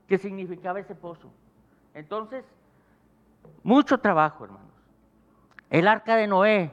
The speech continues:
hermanos. El arca de Noé, no dice la Biblia cuántos años tardó la construcción, pero sí nos dice que quini-, a la edad de quinientos años tuvo sus hijos y luego nos dice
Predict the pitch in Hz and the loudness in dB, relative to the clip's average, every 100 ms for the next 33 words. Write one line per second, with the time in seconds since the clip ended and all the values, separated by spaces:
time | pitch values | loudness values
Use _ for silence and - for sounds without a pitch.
0 | - 127 120 104 92 - - _ _ _ | -8 -4 0 0 -4 -12 -20 _ _ _
1 | _ _ _ _ _ _ _ _ _ 151 | _ _ _ _ _ _ _ _ _ -2
2 | 170 233 247 247 233 214 240 240 - _ | 0 2 4 4 4 4 4 4 -2 _
3 | _ _ - - _ _ _ _ 190 202 | _ _ -20 -20 _ _ _ _ -6 2
4 | 240 262 254 262 233 240 254 240 233 247 | 2 0 -2 2 2 2 0 0 0 0
5 | 233 262 320 - 202 185 208 214 208 185 | 0 0 0 -2 -2 -4 -8 -10 -16 -18
6 | - 302 294 180 160 - - 180 208 220 | -4 -2 2 2 2 0 0 4 4 4
7 | 233 262 254 202 - 160 175 160 151 156 | 0 0 0 0 -2 -2 0 2 2 2
8 | 147 156 240 247 226 226 240 226 226 240 | 2 2 2 -2 -4 0 2 0 0 -4
9 | 165 165 240 226 254 247 233 175 202 214 | 0 0 0 -4 -6 -6 -8 -6 -4 -6
10 | 185 202 226 | -8 -12 -12